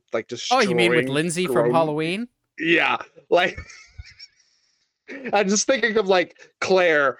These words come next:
Speaker 1: running down the field, like, stiff, uh, stiff arming, <laughs> like Carl Urban. <laughs> I just, that's so great. You can't, I can't, I can't stop thinking about that now.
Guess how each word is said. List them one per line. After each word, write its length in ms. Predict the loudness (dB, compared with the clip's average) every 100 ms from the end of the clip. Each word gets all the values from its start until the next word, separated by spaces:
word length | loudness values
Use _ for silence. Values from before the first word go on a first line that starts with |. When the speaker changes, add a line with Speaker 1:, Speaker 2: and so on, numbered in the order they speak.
| -8
Speaker 1:
running 440 | 0 2 2 2 0
down 180 | 0
the 120 | 0 2
field, 460 | 2 2 0 0
like, 320 | 0 -2 -6 -6
stiff, 560 | -4 -2 0 -2 0
uh, 200 | 0 0 0
stiff 360 | 0 -2 0
arming, 540 | 2 2 2 0 0 -4 -10
<laughs> 160 | -8 -2
like 180 | -2 -2
Carl 360 | 0 2 2 4
Urban. 480 | 2 4 2 0 -4 -10 -8
<laughs> 280 | -4 -2
I 60 | -2
just, 300 | 0 -2 -4 -12 -12 -12 -6 -4 0
that's 260 | 0 2
so 220 | 2 2 2
great. 380 | 2 2 0 -2
You 280 | -4 0 2
can't, 220 | 2 2
I 100 | 0
can't, 300 | 2 2 2
I 100 | 0 2
can't 260 | 0 0
stop 300 | 0 0 2
thinking 240 | 0 2 2
about 240 | 2 0
that 180 | 0 0
now. 220 | -2 -4